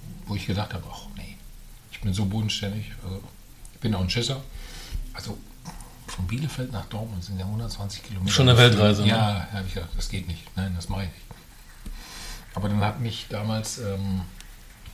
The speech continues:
Speaker 1: äh, Rainer Raubal und Doktor Niebaum haben mich einfach überzeugt und dann, ja, und ich glaub, das war der wichtigste Schritt und dann war gut. Ja.
Speaker 2: Was hattest du, äh, Bielefeld, ja gut, ist, äh, auch ein Traditionsverein, ein bisschen kleiner als Dortmund, darf man ja sagen. Was waren,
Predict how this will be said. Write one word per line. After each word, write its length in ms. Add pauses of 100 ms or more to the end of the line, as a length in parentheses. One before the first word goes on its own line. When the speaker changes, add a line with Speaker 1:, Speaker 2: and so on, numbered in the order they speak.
(520)
Speaker 1:
äh, 400
Rainer 160
Raubal 400
und 240
Doktor 220
Niebaum 360
haben 100
mich 160 (400)
einfach 240
überzeugt 640
und 100
dann, 240 (140)
ja, 80 (300)
und 80
ich 100
glaub, 140
das 180
war 80
der 160
wichtigste 400
Schritt 280 (160)
und 120
dann 180
war 80
gut. 280 (280)
Ja. 60 (1000)
Speaker 2:
Was 260
hattest 280
du, 40 (120)
äh, 60
Bielefeld, 520
ja 80
gut, 260
ist, 220
äh, 60 (140)
auch 160
ein 60
Traditionsverein, 640
ein 120
bisschen 260
kleiner 280
als 140
Dortmund, 300
darf 140
man 100
ja 40
sagen. 380
Was 300
waren, 240